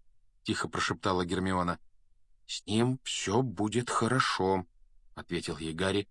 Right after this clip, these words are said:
пытаясь убедить в этом самого себя. «Как думаешь, что нас ждет впереди?»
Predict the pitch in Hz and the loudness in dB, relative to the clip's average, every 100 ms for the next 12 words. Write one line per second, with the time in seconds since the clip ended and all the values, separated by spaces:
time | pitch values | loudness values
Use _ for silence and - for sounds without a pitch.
0 | - - - - - 92 90 - 104 87 | -12 -20 -16 -6 0 2 0 -2 -4 -2
1 | 87 87 - 90 - 85 - 92 90 85 | -2 -2 -2 -2 -2 -4 -4 -4 -2 -2
2 | 78 - 87 80 - - - - - _ | -2 -4 -4 -6 -8 -20 -20 -20 -20 _
3 | _ - - 113 101 101 87 71 - - | _ -10 -4 -2 -2 -2 -4 -6 -8 -10
4 | - - - - - 127 120 107 101 117 | -20 -20 -18 -12 -2 2 2 2 0 -2
5 | - - 107 123 117 - | -4 -4 -2 0 -2 -6